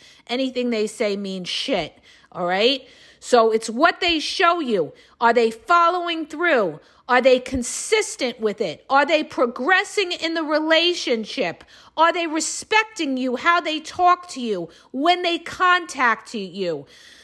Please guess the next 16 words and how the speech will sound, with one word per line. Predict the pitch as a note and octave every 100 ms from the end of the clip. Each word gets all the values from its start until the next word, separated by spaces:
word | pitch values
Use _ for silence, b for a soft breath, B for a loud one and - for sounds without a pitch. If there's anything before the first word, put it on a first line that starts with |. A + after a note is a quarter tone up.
| B
You | C#4
know, | E4+
they | D#4+ E4+
test | F4 G#4 A4 -
you | F4+ F4+
too, | - G#4+ E4+
because | C4+ D4+ B3+
they'll | E4+
be | F4+ F#4+
in | E4
a | B3
back | D#4 F4 F#4
and | F4+ -
forth | D#4+ D4+ D4+ -
texting | E4 F4+ - F4 C4+
conversation, | C#4+ A#3 A3+ A3 G#3+ A3 A3 A#3+ B3